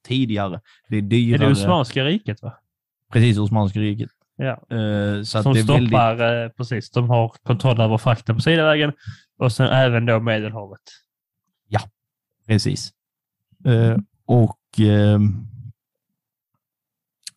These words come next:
Speaker 1: då tar sig européerna ner och varvar Gudehups ud-, udden istället.
Speaker 2: Gudehups?
Speaker 1: Gudehups.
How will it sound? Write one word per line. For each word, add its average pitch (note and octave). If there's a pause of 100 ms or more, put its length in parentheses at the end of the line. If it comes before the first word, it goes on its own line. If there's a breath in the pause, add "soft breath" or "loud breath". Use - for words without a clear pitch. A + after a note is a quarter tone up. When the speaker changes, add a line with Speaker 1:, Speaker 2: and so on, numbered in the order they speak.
(240)
Speaker 1:
då A2+
tar A2+
sig A2
européerna G#2 (120)
ner G#2+
och G#2+
varvar G#2
Gudehups A2 (280)
ud-, G#2
udden G#2+
istället. G#2+
Speaker 2:
Gudehups? D#3+ (560 loud breath)
Speaker 1:
Gudehups. B2